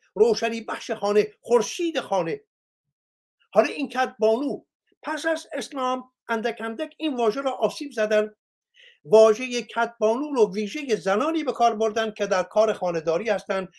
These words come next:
جامه می‌شویند، بچه داری می‌کنن، شوهرداری می‌کنن، به او گفتن کدبانو.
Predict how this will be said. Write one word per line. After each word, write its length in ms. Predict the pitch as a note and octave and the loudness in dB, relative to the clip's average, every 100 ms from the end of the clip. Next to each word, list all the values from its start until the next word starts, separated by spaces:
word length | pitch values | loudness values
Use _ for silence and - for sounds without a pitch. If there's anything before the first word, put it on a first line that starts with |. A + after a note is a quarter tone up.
| _ | _
جامه 300 | - E3 F#3+ | 0 2 2
می‌شویند، 640 | C#4 A#3 A3 G#3 G3+ G3 F#3+ _ _ - | -2 -6 -2 2 2 2 -6 _ _ -4
بچه 240 | F3+ - F3+ | -4 -2 0
داری 260 | E3+ F#3 | 2 2
می‌کنن، 440 | C4 G#3+ G3+ F#3+ F3+ _ - | -2 -4 -4 -4 -6 _ -6
شوهرداری 500 | F3 E3 D#3 E3+ A#3+ | -2 0 0 0 -2
می‌کنن، 400 | A3 G3+ G3 F#3 _ - C#4 | -4 -4 -4 -6 _ -18 -10
به 60 | C#4 | -8
او 120 | C#4 | -4
گفتن 320 | C4+ B3+ B3 | -4 -4 -6
کدبانو. 580 | - F#3+ - D#3 C3+ | -4 -4 -2 -2 -2